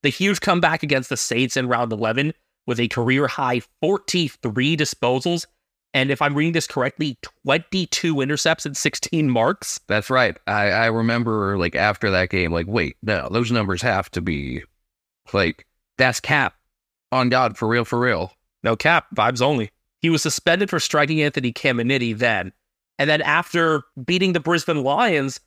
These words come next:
Speaker 1: two rounds later, he had just come back from suspension, another great performance. He concussed Hugh McCluggage in a tackle and was out for three more.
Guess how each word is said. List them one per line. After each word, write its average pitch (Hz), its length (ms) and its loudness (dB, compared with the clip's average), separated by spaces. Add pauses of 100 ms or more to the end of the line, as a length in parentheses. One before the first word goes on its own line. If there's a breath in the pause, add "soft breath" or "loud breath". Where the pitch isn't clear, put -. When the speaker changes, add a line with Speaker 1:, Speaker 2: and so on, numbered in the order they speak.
Speaker 1:
two 202 160 0
rounds 165 280 2
later, 170 300 2
he 156 120 -2
had 147 120 0
just 180 260 0
come 139 180 -2
back 165 220 2
from 180 140 -4
suspension, 131 520 -2
another 147 320 0
great 156 220 0
performance. 127 500 -2 (480)
He 170 80 0
concussed 185 440 0
Hugh 180 120 2
McCluggage 175 480 0
in 147 80 0
a 143 60 -2
tackle 139 400 -2
and 165 80 0
was 156 120 -2
out 165 180 0
for 165 120 -4
three 170 300 0
more. 196 340 0